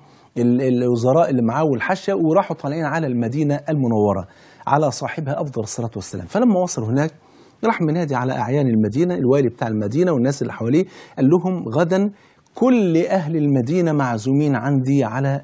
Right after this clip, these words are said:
ال-، على، على الطعام، يعني اجمع لي كل الناس، ما تخليش حد قاعد في بيته، كل الناس معزومة عندي على الأكل". وبعدين، آه، نور الدين محمود شاف في الرؤية اللي، اللي شافها ديت،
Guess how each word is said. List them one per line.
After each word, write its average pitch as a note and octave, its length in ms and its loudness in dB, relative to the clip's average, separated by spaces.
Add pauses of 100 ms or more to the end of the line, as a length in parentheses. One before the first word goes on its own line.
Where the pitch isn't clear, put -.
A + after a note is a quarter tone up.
(120)
ال-، A#2 300 -2
على، A2+ 320 0
على B2+ 180 2
الطعام، F#2 400 -4 (760)
يعني C#3 300 2
اجمع D#3+ 260 -2
لي C#3+ 80 0
كل C#3 120 -4
الناس، G#2+ 240 -4
ما D3+ 60 -2
تخليش F3 340 -2
حد D#3 260 -2
قاعد E3+ 160 0
في - 140 -4
بيته، A2 280 0
كل A3 300 2
الناس F#3+ 300 -2
معزومة D3 320 0
عندي C#3 180 0
على G2+ 80 0
الأكل". - 240 -12 (560)
وبعدين، E3+ 540 2 (200)
آه، D#3 260 0
نور G#3+ 200 4
الدين G#3 200 2
محمود G3+ 340 0
شاف B3 280 0
في - 120 -4
الرؤية G#3 320 4
اللي، G3 320 2
اللي F3 120 2
شافها G3 320 0
ديت، A#3 200 2